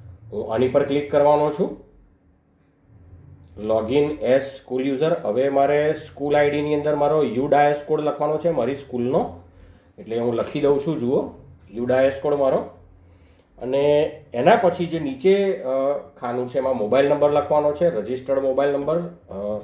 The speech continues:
પ્રિન્સિપાલનો મોબાઈલ નંબર. અને આ નંબર લખ્યા પછી હવે હું જનરેટ ઓ ટી પી કરીશ, એટલે એ રજિસ્ટર્ડ મોબાઈલ નંબર પર ઓ ટી પી આવશે.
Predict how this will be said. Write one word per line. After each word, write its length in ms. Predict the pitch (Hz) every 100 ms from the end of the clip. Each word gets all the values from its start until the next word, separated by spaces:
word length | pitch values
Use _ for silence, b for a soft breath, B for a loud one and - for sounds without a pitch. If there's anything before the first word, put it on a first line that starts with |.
| -
પ્રિન્સિપાલનો 640 | - 113 107 135 135 139 139
મોબાઈલ 300 | 135 135 139
નંબર. 240 | 139 156 - - - _ - - - - - - -
અને 140 | 214 214
આ 260 | 127 185
નંબર 280 | 208 196 175
લખ્યા 300 | 156 131 143
પછી 340 | 135 127 160
હવે 380 | 127 110 135 147 -
હું 480 | 127 139 147 - -
જનરેટ 480 | 117 110 135 135
ઓ 80 | 120
ટી 160 | 107 139
પી 180 | 147 139
કરીશ, 380 | 147 160 202 -
એટલે 220 | 107 123 123
એ 260 | - 135
રજિસ્ટર્ડ 580 | 127 110 127 123 147 143
મોબાઈલ 340 | 139 127 131
નંબર 260 | 135 135 135
પર 160 | 139 131
ઓ 80 |
ટી 180 | 107 131
પી 180 | 127 139
આવશે. 300 | 135 135 165